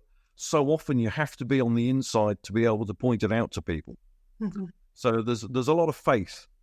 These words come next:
Speaker 1: <laughs> for me in the sales process that I will be able to make a difference for people.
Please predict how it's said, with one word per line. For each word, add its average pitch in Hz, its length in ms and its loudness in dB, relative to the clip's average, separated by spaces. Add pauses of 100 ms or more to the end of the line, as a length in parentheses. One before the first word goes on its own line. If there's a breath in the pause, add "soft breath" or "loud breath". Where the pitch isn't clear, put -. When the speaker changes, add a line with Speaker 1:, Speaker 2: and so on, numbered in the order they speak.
(120)
Speaker 1:
<laughs> - 260 -6
for 110 160 -2
me 104 160 2
in 95 100 -2
the 95 60 -4
sales 104 340 2
process 78 500 -8
that 101 180 -4 (360)
I 110 140 2
will 113 320 4
be 101 140 2
able 98 160 0
to - 100 -6
make 95 220 -2
a - 20 -8
difference 85 340 -6
for 80 120 -12
people. 76 340 -6